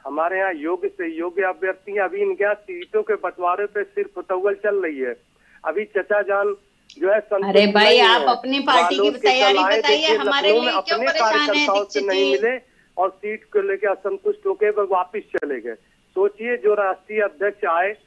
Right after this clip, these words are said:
Speaker 1: और अपने कार्यकर्ताओं से न मिले। इनके यहाँ जो है वाद विवाद और झंझावट हमेशा रहता है। और पहले आपने भी देखा, पहले भी पांच, पांच
Speaker 2: दीक्षित
Speaker 1: मुख्यमंत्री इनके
Speaker 2: जी,
Speaker 1: कार्यकाल में
Speaker 2: अपनी
Speaker 1: रहे।
Speaker 2: पार्टी की
Speaker 1: और
Speaker 2: तैयारी
Speaker 1: इनको मैं
Speaker 2: बताइए,
Speaker 1: साधुवाद
Speaker 2: हमारी
Speaker 1: देता हूँ,
Speaker 2: पार्टी की
Speaker 1: दस
Speaker 2: चिंता
Speaker 1: मार्च
Speaker 2: में
Speaker 1: को
Speaker 2: क्यों
Speaker 1: आपके
Speaker 2: परेशान
Speaker 1: परिणाम
Speaker 2: हैं आप?
Speaker 1: आएंगे,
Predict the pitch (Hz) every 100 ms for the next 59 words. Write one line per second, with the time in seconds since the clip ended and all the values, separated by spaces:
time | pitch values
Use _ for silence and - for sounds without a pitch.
0 | - - 190 180 202 226 214 190 185 185
1 | - 202 208 202 156 135 120 113 - _
2 | _ _ 156 165 160 208 202 214 208 202
3 | 208 160 175 190 190 190 202 220 _ _
4 | _ 170 170 170 175 196 190 185 - 160
5 | 160 151 190 196 190 190 202 202 233 -
6 | _ _ _ 175 190 202 190 208 208 -
7 | 165 175 196 196 208 208 202 208 208 190
8 | 170 196 202 202 - - 175 196 - 196
9 | 196 - 226 240 180 320 - 330 311 302
10 | 311 302 294 196 196 208 208 190 233 330
11 | 311 294 320 320 330 330 311 311 302 202
12 | 208 294 - 196 196 - 285 240 254 214
13 | 277 262 196 302 - 180 294 294 311 277
14 | - 330 311 302 330 294 349 285 285 294
15 | 226